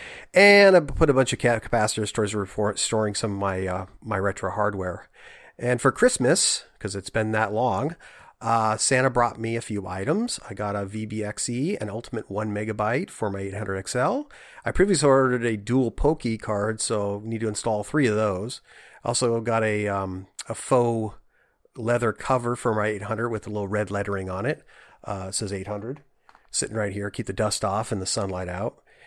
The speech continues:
And I also got a Atari t-shirt. So, um, got nice variety of stuff from Santa. So, David, what about you? What have you been up to?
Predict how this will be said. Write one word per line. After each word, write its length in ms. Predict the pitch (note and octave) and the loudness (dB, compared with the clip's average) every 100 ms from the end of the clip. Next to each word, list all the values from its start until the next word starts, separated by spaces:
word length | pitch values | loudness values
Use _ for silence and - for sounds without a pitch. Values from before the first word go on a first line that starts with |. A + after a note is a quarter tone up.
| - _ | -20 _
And 340 | A#2 B2 B2 B2+ | 2 4 6 4
I 40 | |
also 180 | C3 C3 | 4 4
got 100 | C3+ | 4
a 60 | C3+ | 4
Atari 240 | C3+ C3+ | 4 2
t-shirt. 460 | G3+ - A2 - - | 0 0 0 0 -8
So, 420 | - - G#2+ G#2+ | -6 -2 0 2
um, 420 | G#2+ G#2 G#2 G2+ - | 2 2 0 -4 -10
got 220 | - A#2 - _ _ - | -6 -6 -6 _ _ 0
nice 160 | C3 C3 | 2 4
variety 460 | C3+ C#3 D3 D3+ | 6 6 8 6
of 120 | C#3+ | 6
stuff 360 | - - D#3+ D3 | 2 0 0 -2
from 320 | - - C#3+ | -6 -4 -2
Santa. 440 | - E3 F3+ - - _ _ - - - - | 2 2 2 -2 -8 _ _ -20 -18 -16 -12
So, 180 | - E3+ | 2 6
David, 320 | D#3+ F3+ G3+ | 8 10 10
what 160 | D3+ D#3 | 8 6
about 320 | F3 E3+ C#3+ _ - | 8 6 4 _ -4
you? 160 | G#3+ | 2
What 100 | C3 | 6
have 60 | C#3 | 6
you 60 | E3 | 4
been 100 | A#2+ | 2
up 140 | - | 0
to? 200 | G2 | -6